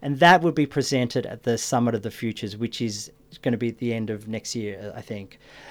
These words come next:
So, so that's an attempt to try to get universal collective understanding of what are the rules of, that would govern the internet. Now, in a way, I don't wanna be too,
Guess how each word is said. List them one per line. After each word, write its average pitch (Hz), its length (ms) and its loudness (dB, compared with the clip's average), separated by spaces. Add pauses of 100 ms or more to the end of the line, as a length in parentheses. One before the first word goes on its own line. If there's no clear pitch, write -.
So, 175 320 12 (360)
so - 140 2
that's 214 380 6
an 269 80 4
attempt 175 680 0 (280)
to - 160 -2
try 175 400 4
to 180 80 4
get 156 400 2 (240)
universal 147 1300 4 (320)
collective 151 920 4
understanding 127 1040 0
of 131 240 -4
what 156 360 8
are 143 180 0
the 131 120 2
rules 135 600 8
of, 123 260 0
that 135 140 0
would 135 260 -6
govern 127 400 6
the 117 180 0
internet. 110 560 -6
Now, 160 260 2 (120)
in 196 140 4
a 190 80 6
way, 131 580 4
I 131 60 -6
don't 143 160 0
wanna 131 160 2
be 117 160 -4
too, 117 400 -4